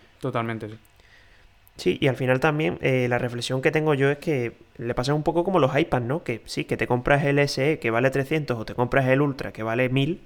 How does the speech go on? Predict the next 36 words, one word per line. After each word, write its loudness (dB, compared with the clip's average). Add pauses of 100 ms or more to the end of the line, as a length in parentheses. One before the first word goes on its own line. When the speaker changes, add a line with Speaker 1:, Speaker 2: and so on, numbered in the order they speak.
(280)
Speaker 2:
y -6
tienen 4
lo 4
Speaker 1:
Ujú. 0
Speaker 2:
mismo. 0
O -16
sea, -2
el -8
sistema -2
operativo 2
es 0
Speaker 1:
Sí. -4
Speaker 2:
el -10
mismo, 0 (340)
tiene 4
alguna 6
fu-, -4
una 2
fa-, -2
alguna 0
función -2
extra, 0
pero -2
poco -4
más. -8 (400)
Speaker 1:
Sí. -4 (260)
No, 2
no, 2
sí, -8
sí, -8
al -2
final, -2
al -6
final -2
es -8
eso. -12